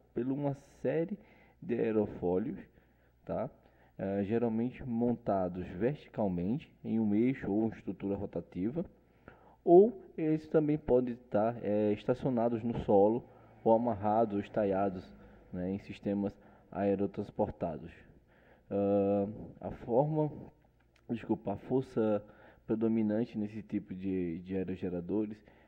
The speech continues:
é uma força de arrasto do vento, né? Então, ou seja, essas turbinas, elas giram predominante pela pressão do ar sobre as pás, tá? E é um dos rotores mais simples de, de,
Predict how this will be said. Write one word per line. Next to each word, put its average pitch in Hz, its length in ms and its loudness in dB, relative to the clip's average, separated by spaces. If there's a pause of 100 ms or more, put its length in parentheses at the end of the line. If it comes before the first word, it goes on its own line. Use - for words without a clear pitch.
(120)
é - 80 -6
uma 110 220 -2
força 113 300 -4
de 123 100 0
arrasto 104 560 -8
do 90 140 -12
vento, 85 320 -12 (240)
né? 104 240 -6
Então, 117 180 -8
ou 120 80 -2
seja, 131 260 -8
essas 131 240 -10
turbinas, 117 600 -4
elas 110 260 -2
giram 117 440 -4 (440)
predominante 113 760 0
pela 127 260 -2
pressão 156 680 -4
do 135 200 0
ar 156 280 0 (300)
sobre 147 320 2
as - 160 -2
pás, 90 260 -10 (680)
tá? 95 200 -2 (400)
E 151 200 0
é 156 80 4
um 147 160 0
dos 170 220 -4
rotores 127 600 0
mais 135 320 -4 (160)
simples 143 420 -4
de, 110 120 -8
de, 101 520 -8